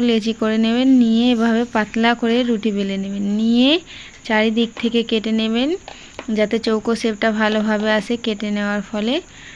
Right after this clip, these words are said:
তো কেটে নিয়ে এবারে আমি দেখুন লম্বা লম্বাভাবে কেটে নেব। কেটে নিয়ে ছোট ছোট চৌকো চৌকো পিস করে নেব। এই রকম হাতের কাছে ময়দা থাকলে বাড়িতেই ঝটপট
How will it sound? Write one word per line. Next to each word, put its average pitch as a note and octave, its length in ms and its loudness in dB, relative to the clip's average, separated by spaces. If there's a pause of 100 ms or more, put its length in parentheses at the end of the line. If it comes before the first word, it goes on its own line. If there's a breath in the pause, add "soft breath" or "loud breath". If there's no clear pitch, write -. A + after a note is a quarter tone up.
(160 loud breath)
তো A3+ 100 -4 (100)
কেটে A3 300 0
নিয়ে B3 300 4
এবারে G#3+ 280 0 (120)
আমি A3+ 180 2 (180)
দেখুন G#3+ 300 -2
লম্বা G#3+ 320 0
লম্বাভাবে G#3 640 -2
কেটে G#3+ 240 -4
নেব। G#3 200 -4 (640 loud breath)
কেটে G#3+ 260 -2
নিয়ে A3+ 240 2
ছোট A#3 260 -4
ছোট G#3+ 180 -6 (120)
চৌকো G#3+ 280 -2
চৌকো G#3+ 320 -2
পিস G#3+ 260 -2
করে G#3+ 240 -2
নেব। G#3 180 -4 (260)
এই B3 140 4
রকম A#3+ 380 0
হাতের A3 300 -2
কাছে A3+ 260 -6
ময়দা A3 380 -2
থাকলে G#3 360 -6
বাড়িতেই G#3+ 480 -2
ঝটপট G#3+ 500 -4